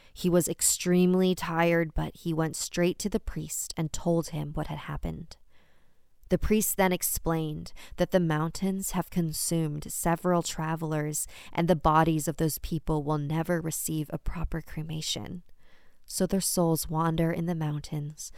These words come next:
wanting to escape their torment. Such spirits get attracted to new travelers and attach themselves to those who remind them of the lives they left behind. They are most drawn to exotic smells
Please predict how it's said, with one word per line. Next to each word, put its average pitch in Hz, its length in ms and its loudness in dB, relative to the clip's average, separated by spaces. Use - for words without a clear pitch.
wanting 170 440 0
to 165 180 -2
escape 175 600 -2
their 165 120 -2
torment. 151 800 -6
Such - 360 6
spirits 185 540 4
get 170 120 2
attracted 170 640 0
to 156 140 -4
new 156 140 0
travelers 160 800 -2
and 160 100 -4
attach - 480 -6
themselves 156 480 -2
to 175 100 -4
those 151 340 0
who 180 100 -2
remind 170 520 2
them 196 220 4
of 175 160 0
the 180 140 6
lives 156 420 4
they 170 180 4
left 156 400 0
behind. 165 680 -2
They 180 140 10
are 175 100 10
most 170 360 6
drawn 160 520 0
to 175 160 0
exotic 160 580 2
smells 156 720 -2